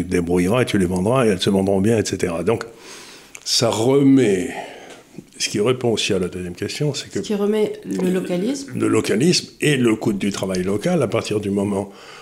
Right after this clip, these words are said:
Speaker 1: où la monnaie aura suffisamment baissé à un niveau raisonnable, quoi. Parce qu'il faut pas oublier qu'une dévaluation, c'est un transfert de monnaie, d'argent, de, de celui qui consomme.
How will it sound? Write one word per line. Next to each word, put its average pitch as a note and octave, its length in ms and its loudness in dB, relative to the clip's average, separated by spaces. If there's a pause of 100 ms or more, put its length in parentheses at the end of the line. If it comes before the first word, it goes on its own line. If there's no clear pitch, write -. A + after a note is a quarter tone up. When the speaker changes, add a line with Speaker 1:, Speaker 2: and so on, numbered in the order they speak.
(180)
Speaker 1:
où G#2+ 100 0
la F#2+ 100 0
monnaie G2 300 2
aura F2 180 -4
suffisamment E2 540 -6
baissé F2 540 0
à G2 80 -6
un F2+ 100 -8
niveau G2+ 260 2
raisonnable, F#2 520 0
quoi. D#2+ 180 -12 (340)
Parce A#2+ 160 0
qu'il B2+ 140 2
faut C3+ 180 2
pas C#3 200 2
oublier C3 300 4
qu'une G2+ 220 -4
dévaluation, G2+ 1120 0 (460)
c'est - 260 -6
un G#2 60 0
transfert A2+ 420 -2
de G2 120 -2
monnaie, G2+ 540 0 (360)
d'argent, D3 340 -6 (420)
de, B1+ 140 -12 (280)
de F#2+ 100 -2
celui G#2+ 340 0
qui - 220 -8
consomme. A3 580 2